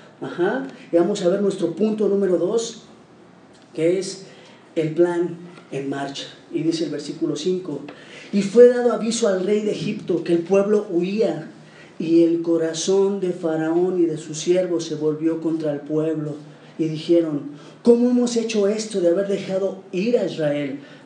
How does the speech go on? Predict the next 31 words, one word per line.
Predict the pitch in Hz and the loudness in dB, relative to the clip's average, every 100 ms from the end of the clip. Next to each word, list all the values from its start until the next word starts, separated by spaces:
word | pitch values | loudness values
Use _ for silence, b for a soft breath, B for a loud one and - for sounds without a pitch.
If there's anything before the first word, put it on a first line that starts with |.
| - | -4
para | 151 | -4
que | 147 147 | -2 -2
nos | 147 | -2
sirva?' | - 151 147 135 - - - B B | -4 -4 -4 -6 -12 -18 -20 B B
Y | 180 196 | 2 4
unció | 185 180 214 226 | 4 0 0 0
su | 233 - | -2 -2
carro, | 220 220 214 196 - - B B | -2 0 -2 -2 -4 -10 B B
y, | 196 165 - | -6 -6 -8
y | - 180 | -6 -2
tomó | 196 190 240 | -2 0 0
consigo | 262 226 - 240 247 | 2 0 0 2 2
su | - 185 | 0 -6
pueblo, | - 226 247 233 202 196 - - - - - - - | 4 4 6 2 0 -4 -10 -20 -20 -20 -20 -20 -12
y | 160 | -6
tomó | 160 190 233 | 0 2 2
seiscientos | 226 208 220 220 233 214 | 0 -2 -4 0 0 0
ca-, | - 214 - | -4 -6 -6
carros | 202 214 214 202 | -2 -2 -2 -6
escogidos, | - 170 165 208 226 170 - B B B B B | -4 -4 -4 -2 -2 -2 -6 B B B B B
y | 175 | -6
todos | - 214 233 | -2 4 6
los | 233 - | 6 4
carros | 220 214 214 | 0 0 0
de | 185 | -2
Egipto, | 156 220 233 - 170 156 - B B | -4 -2 -2 0 0 -2 -8 B B
y | |
los | 175 175 | 2 2
capitanes | 185 175 180 202 202 202 196 | -4 -4 -2 0 2 0 -2
sobre | - 185 175 170 180 208 | -4 -2 2 2 0 0
ellos. | 190 151 - - | 0 -2 -4 -14